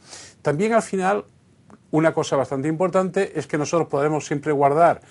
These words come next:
nuestro diseño de workflow como un proyecto de Visual Studio que nos permita luego continuar el trabajo en Visual Studio si lo quisiéramos. Eso será motivo de otra sesión posterior.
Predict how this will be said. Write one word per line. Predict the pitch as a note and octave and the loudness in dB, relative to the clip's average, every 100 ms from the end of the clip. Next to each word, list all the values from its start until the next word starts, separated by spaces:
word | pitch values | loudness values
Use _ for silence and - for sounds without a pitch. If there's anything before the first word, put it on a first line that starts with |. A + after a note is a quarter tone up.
| - - | -20 -6
nuestro | B2+ B2 A#2+ | -4 -4 -6
diseño | G#2+ - F#3 F#3 | -6 -2 0 0
de | C3+ | 2
workflow | C3 C#3 - D#3+ B2 - - - | 2 0 0 2 2 -2 -16 -20
como | - C#3 D3 | -2 2 4
un | F#3 | 2
proyecto | F#3 D#3+ E3 G#3 - | 2 2 2 2 2
de | C3 A#2 | 0 0
Visual | B2 A#2+ | -2 -2
Studio | A#2 - G#3 E3 F#3 - _ - - _ | -4 -2 0 2 0 -4 _ -20 -20 _
que | D3 | 0
nos | C3+ | 0
permita | C3 D#3 E3 | 0 0 4
luego | F3 F3+ | 4 4
continuar | E3+ D3+ C3+ C3 C#3 | 2 -2 -2 0 0
el | D3+ | 0
trabajo | D#3 D#3+ D#3 D#3+ | 0 2 2 0
en | |
Visual | D3 C#3+ C#3+ | -2 0 -2
Studio | C3 D3+ D3 | -2 0 0
si | C#3 | -2
lo | B2+ | -6
quisiéramos. | G2+ G#2 D#2 - - - _ | -6 -10 -12 -16 -20 -20 _
Eso | F#3 F#3+ | -4 -2
será | F3+ F3 | 2 4
motivo | D#3 C3+ E3 | 4 2 2
de | C3 | 2
otra | B2+ | 2
sesión | G2+ F2+ F#2+ F2+ | -6 -8 -12 -10
posterior. | G#2+ - F2+ E2+ | -12 -10 -12 -12